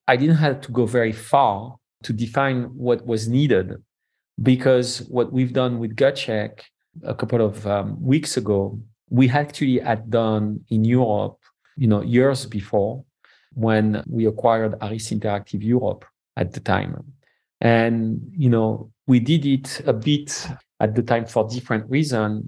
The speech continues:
but the outcome of, you know, combining a platform with third party, first party proprietary data, moving from panel to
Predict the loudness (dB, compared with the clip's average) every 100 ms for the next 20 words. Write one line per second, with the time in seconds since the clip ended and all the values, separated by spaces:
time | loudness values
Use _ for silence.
0 | -2 -2 -2 -4 -4 2 2 2 -4 -4
1 | -2 -4 -4 -4 -4 -6 -18 _ _ _
2 | 0 0 -2 -8 _ -4 0 4 4 2
3 | 0 0 -2 -6 -8 _ _ _ _ -2
4 | 0 2 2 2 -6 -4 -6 -12 _ _
5 | _ _ _ _ 2 4 4 0 -4 -2
6 | -2 -2 -6 -8 -8 -16 -10 -2 0 -2
7 | -8 -10 -10 -8 -4 -4 -6 -16 _ _
8 | _ -4 -2 0 -2 -2 -4 -4 -4 -2
9 | -2 -2 -4 -6 -12 _ _ _ _ _
10 | _ _ 0 2 2 0 0 -2 -6 -18
11 | _ _ -2 -2 2 0 2 -2 -4 -10
12 | -14